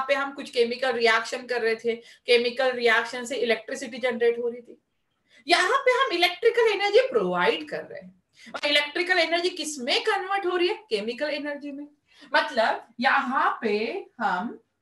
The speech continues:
electrical energy, यहाँ पे हम क्या कर रहे हैं? electrical energy provide कर रहे हैं। और electrical energy से क्या कर रहे हैं? Chemical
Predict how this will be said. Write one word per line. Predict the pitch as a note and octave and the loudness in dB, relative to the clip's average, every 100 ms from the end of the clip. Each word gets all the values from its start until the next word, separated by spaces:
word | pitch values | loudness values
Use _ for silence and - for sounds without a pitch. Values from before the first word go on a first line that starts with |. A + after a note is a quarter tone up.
| _ - | _ -12
electrical | B3 C4 C4 - - F4 - - G4 A#4+ B4+ - C4+ | -4 -2 -2 -8 -10 -10 -4 2 2 2 -4 -6 -4
energy, | C4+ B3+ C#4+ F#4 A#3+ G3+ F#3 G#3+ G4+ - _ _ _ _ G3+ | -2 0 0 2 0 -2 -4 -4 -6 -12 _ _ _ _ -6
यहाँ | G3 G#3+ | -2 0
पे | A#3 C#4+ | -2 -4
हम | D4 D#4 | -6 -8
क्या | D#4 D4+ | -8 -8
कर | - | -10
रहे | D3 | -14
हैं? | - - | -16 -10
electrical | A3 A#3 A#3 - C#4 C#4 C#4+ C#4+ | -6 -6 -6 -10 -10 -4 -4 -2
energy | G#3+ G#3+ G3+ F3 F#3 F4+ _ _ | -4 -2 -2 -2 -4 -6 _ _
provide | C#4+ D4+ D#4 F#4+ G#4 | 0 2 2 0 -2
कर | - E4+ | -2 -6
रहे | E4 | -6
हैं। | E4 _ _ _ _ _ _ D4+ | -18 _ _ _ _ _ _ 4
और | E4+ D#4+ | 4 4
electrical | D#4 D#4 - F4+ F4+ G#4 A#4 | 0 0 -2 -10 -6 -4 -2
energy | D#4+ C#4+ D#4+ F#4 D#4+ C4+ | -4 -2 -2 -2 -4 -8
से | A#3 A3+ A3 E4 G#4+ | -4 0 2 0 -4
क्या | C4 C4+ D4+ | -4 -4 -4
कर | C4+ | -6
रहे | A3+ G3+ | -6 -6
हैं? | F3 - | -8 -6
Chemical | G3+ G#3 A3+ A#3 D#4 E4+ | -6 -4 -6 -6 -6 -6